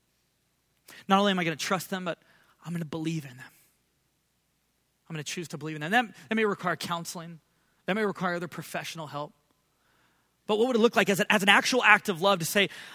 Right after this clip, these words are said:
"I'm gonna choose to trust you"? Or what about this question? Who needs you to keep hoping?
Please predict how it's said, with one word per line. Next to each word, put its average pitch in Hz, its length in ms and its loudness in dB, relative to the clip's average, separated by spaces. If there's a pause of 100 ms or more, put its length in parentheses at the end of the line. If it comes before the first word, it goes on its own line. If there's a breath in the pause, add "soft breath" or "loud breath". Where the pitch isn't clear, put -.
(560 loud breath)
"I'm 214 200 2
gonna 226 120 6
choose 226 320 0
to 202 80 -10
trust - 340 -4
you"? 127 100 -14 (2000 soft breath)
Or 165 60 -6
what 170 60 -2
about 175 140 -2
this 165 140 -10
question? 147 300 -12 (2000 soft breath)
Who 226 120 0
needs 220 240 0
you 190 60 -4
to 170 60 -4
keep - 240 -4
hoping? 139 300 -10